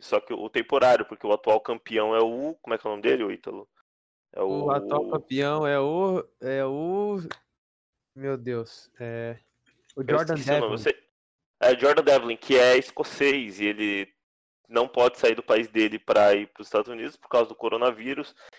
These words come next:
Speaker 1: e por isso eles in-, in-, colocaram um campeão interino com o título até a situação ser resolvida. E o Drake Maverick ia participar dessa luta. Ou seja, imagina você, é, ele é um cara que tava ativo no... no,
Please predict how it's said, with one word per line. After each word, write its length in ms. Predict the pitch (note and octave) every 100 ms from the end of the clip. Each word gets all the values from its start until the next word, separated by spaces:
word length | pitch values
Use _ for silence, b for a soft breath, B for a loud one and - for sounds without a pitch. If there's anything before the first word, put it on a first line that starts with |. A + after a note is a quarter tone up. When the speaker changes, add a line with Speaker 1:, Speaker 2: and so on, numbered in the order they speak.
| B
Speaker 1:
e 60 | -
por 180 | - A2+
isso 220 | A#2 C#3+
eles 260 | B2 B2
in-, 280 | A#2+ B2 B2
in-, 260 | A#2 A#2 A#2 -
colocaram 500 | A#2+ A#2 A#2+ A#2 A#2+
um 460 | B2+ B2 A#2+ A2+
campeão 320 | - A#2 A#2+
interino 680 | B2 - D3 A#2+ C3 G#2 G2 _ _ _ _ _ _ _ _ _ _
com 200 | - A2
o 40 |
título 640 | G#2+ - A#2+ B2 - C3 C3+
até 480 | B2+ - A#2 A#2 A#2+
a 80 | A2+
situação 440 | - - A#2+ A#2
ser 140 | -
resolvida. 600 | B2 A#2+ C3 A2 A2+ G#2+
E 120 | G2 A#2
o 80 |
Drake 360 | A#2+ A2 B2+ -
Maverick 520 | A#2+ C#3 A#2 G#2 -
ia 160 | A#2+ D#3
participar 380 | - C3 - G#2+
dessa 180 | - G#2
luta. 400 | F#2+ F#2 - - _ _ _ _ _ _ _ _ _
Ou 180 | - G#2+
seja, 400 | - G#2+ G2 G2
imagina 380 | F#2+ G2 G#2 G#2+
você, 360 | G#2+ G#2+ - -
é, 220 | G2+ G2
ele 160 | A#2 A#2+
é 60 |
um 100 | C3
cara 380 | C#3+ - B2 C#3
que 160 | - -
tava 360 | - A#2 B2
ativo 560 | B2+ - - B2+ C3 B2+
no... 540 | A#2+ A#2 A2 G#2 G2
no, 540 | G2+ G2+ G2 F#2+ F2+